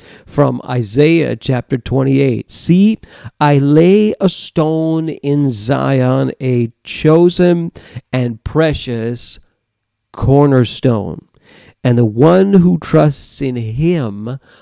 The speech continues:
will never be put to shame."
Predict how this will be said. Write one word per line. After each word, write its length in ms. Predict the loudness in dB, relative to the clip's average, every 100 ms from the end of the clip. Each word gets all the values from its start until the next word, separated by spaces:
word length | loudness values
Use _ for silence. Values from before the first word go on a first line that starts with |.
| _
will 260 | -2 0 0
never 560 | -2 0 0 0 0 0
be 560 | 2 2 2 2 0 -2
put 220 | -2 -2 _ _ -10
to 160 | -6
shame." 960 | -6 -8 -14 0 2 4 2 -2 -6 -14